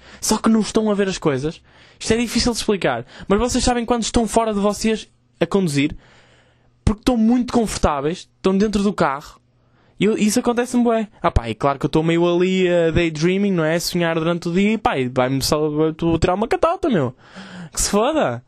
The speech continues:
Vou tirar ali uma bonita. Pumba, já foi. Lá para fora para os passarinhos.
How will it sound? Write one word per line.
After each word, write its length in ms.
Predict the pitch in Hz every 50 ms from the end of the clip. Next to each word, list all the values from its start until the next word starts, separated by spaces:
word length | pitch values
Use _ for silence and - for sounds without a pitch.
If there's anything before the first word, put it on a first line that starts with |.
| _ _
Vou 80 | - 156
tirar 140 | 170 190 202
ali 100 | 208 214
uma 140 | 214 220 214
bonita. 720 | - 262 294 294 277 277 285 277 - 254 190 143 120 - - - - _
Pumba, 520 | - 196 254 269 240 202 156 131 117 117 - _ _
já 160 | - 160 165
foi. 520 | - - 196 202 214 220 202 165 120 - - - - - - _ _ _ _ _ _ _ _ -
Lá 120 | - 147
para 120 | - 170 165
fora 240 | - 185 180 175 170
para 100 | 175 170
os 60 | -
passarinhos. 720 | - 170 - 170 156 156 147 127 120 113 110 113 - -